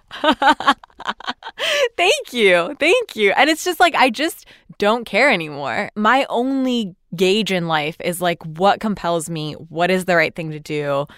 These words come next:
What do I like? What is exciting? Not, like, what is trendy? What are other people doing? Like, w-, what are people gonna think of this? Like, I just don't care. Unless it's from a sense of, like,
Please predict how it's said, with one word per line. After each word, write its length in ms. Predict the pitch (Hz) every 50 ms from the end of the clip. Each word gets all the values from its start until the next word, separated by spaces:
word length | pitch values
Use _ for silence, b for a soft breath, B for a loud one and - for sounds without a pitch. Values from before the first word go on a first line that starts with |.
| B B B B B B
What 220 | B - 175 220 247
do 120 | 285 285 220
I 180 | 170 170 180
like? 340 | 160 156 143 123 151 - -
What 140 | 180 175 190
is 140 | 208 185 196
exciting? 680 | - - - - 151 156 147 101 82 69 87 151 - -
Not, 340 | - 180 190 196 208 226 -
like, 200 | - 208 190 - 170
what 240 | 156 147 170 170
is 140 | 180 185 -
trendy? 520 | - - - 175 165 165 160 151 156 147 147
What 220 | 143 160 165 165
are 140 | 165 - -
other 240 | 156 165 165 160 156
people 340 | - 170 156 - 160 156
doing? 600 | 151 143 170 156 143 143 143 143 147 139 135 - - - -
Like, 460 | - 170 156 151 151 143 - - - B B B B B B B B
w-, 160 | - 117 - -
what 280 | 196 180 185 214 196 196
are 80 | 196
people 260 | 190 180 185 156 180
gonna 180 | 175 170 165 160
think 220 | - 160 151 147
of 140 | 156 147 -
this? 300 | - 135 117 147 - -
Like, 120 | 170 156 -
I 100 | - 190
just 420 | 190 165 - - 180 170 165 - -
don't 280 | - 165 147 139 -
care. 500 | - - - - - 143 - 214 262 - _ b b b b b b b b b -
Unless 320 | 262 294 294 294 277 -
it's 120 | 262 214 -
from 180 | 233 202 185
a 40 | 180
sense 240 | - - 175 170 -
of, 80 | 175
like, 180 | 151 160 156 -